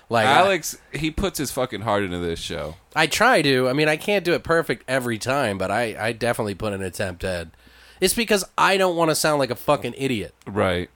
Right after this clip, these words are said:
Speaker 1: And I, that's why I never say anything for sure, but this is what I've heard from the person's mouth.
Speaker 2: Right.
Speaker 1: You know what I mean? But yeah, there was, that was probably, like, fifty hours that week. I'm not joking.
Speaker 2: Y-, it was long.
Speaker 1: I
Speaker 2: I
Speaker 1: spent
Speaker 2: remember I
Speaker 1: fifty
Speaker 2: came over,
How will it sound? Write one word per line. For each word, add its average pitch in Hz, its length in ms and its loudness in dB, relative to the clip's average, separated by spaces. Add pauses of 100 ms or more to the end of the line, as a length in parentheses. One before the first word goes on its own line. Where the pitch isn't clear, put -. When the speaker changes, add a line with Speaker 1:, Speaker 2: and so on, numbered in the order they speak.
Speaker 1:
And 135 180 0
I, 143 140 4
that's 135 280 0
why 147 200 4
I 135 40 2
never 139 280 2
say 139 440 0
anything 131 380 -2
for 135 140 -2
sure, 165 500 4
but 120 160 -4
this 147 160 0
is 135 100 -2
what 131 140 2
I've 123 160 2
heard 160 400 4
from 127 180 -2
the 117 100 2
person's 117 580 -2
mouth. 131 680 0 (360)
Speaker 2:
Right. 87 380 -2
Speaker 1:
You 135 120 2
know 143 80 6
what 143 100 6
I 143 80 4
mean? 143 280 2
But 135 160 2
yeah, 123 260 4
there 135 200 2
was, 147 400 2
that 143 240 4
was 143 200 -4
probably, 135 540 0
like, 117 260 -2
fifty 120 360 -4
hours 110 380 0
that 92 240 -4
week. 90 380 -12
I'm 123 120 -2
not 110 220 0
joking. 95 440 -6 (180)
Speaker 2:
Y-, 113 140 -2
it 139 120 2
was 135 260 2
long. 110 480 0
Speaker 1:
I 135 80 2
Speaker 2:
I - 40 6
Speaker 1:
spent 131 160 6
Speaker 2:
remember 147 220 6
I 151 80 8
Speaker 1:
fifty 160 180 4
Speaker 2:
came 151 140 4
over, 139 100 6